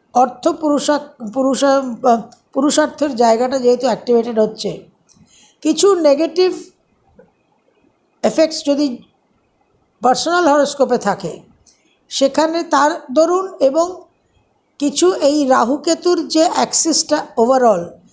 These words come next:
এবং শনির যে পূর্ব ভাদ্রপদ নক্ষত্রে সঞ্চার হচ্ছে সিক্সথ এপ্রিল, সেখানে একটা কম্বাইন্ড এফেক্টে কিছু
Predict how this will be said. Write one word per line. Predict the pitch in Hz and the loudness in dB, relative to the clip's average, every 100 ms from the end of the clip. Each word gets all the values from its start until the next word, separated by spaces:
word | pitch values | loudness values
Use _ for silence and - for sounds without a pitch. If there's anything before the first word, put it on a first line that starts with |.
| _ _ | _ _
এবং | 247 277 294 | -2 -2 -2
শনির | - 269 269 311 330 262 | 0 0 0 -2 -4 -2
যে | 294 294 302 - _ _ _ _ _ _ | 2 2 0 -8 _ _ _ _ _ _
পূর্ব | 254 254 277 | 0 2 4
ভাদ্রপদ | 277 277 294 302 294 285 | 2 0 -2 0 0 -2
নক্ষত্রে | 277 254 - 285 285 277 277 - - _ _ _ _ _ _ | -2 -4 -2 -4 2 2 2 -2 -14 _ _ _ _ _ _
সঞ্চার | - 233 226 269 269 | -4 -2 0 2 2
হচ্ছে | 220 247 247 262 180 - _ _ _ _ _ _ | 2 0 0 0 0 -6 _ _ _ _ _ _
সিক্সথ | - 294 - - | -4 -2 -2 0
এপ্রিল, | 240 - 247 190 180 - _ _ _ _ | 0 2 2 2 0 -14 _ _ _ _
সেখানে | - - 320 320 403 403 | -6 -2 -2 0 -2 0
একটা | 415 370 359 - 370 370 392 381 - _ _ _ _ _ - | 2 2 -2 -4 2 2 2 -2 -16 _ _ _ _ _ -2
কম্বাইন্ড | 269 285 294 370 370 359 | 0 0 0 0 0 -2
এফেক্টে | 277 226 302 294 - 262 240 262 - _ _ _ _ | -2 0 0 0 -2 2 2 0 -12 _ _ _ _
কিছু | 339 339 - 392 403 403 | 2 2 2 2 4 0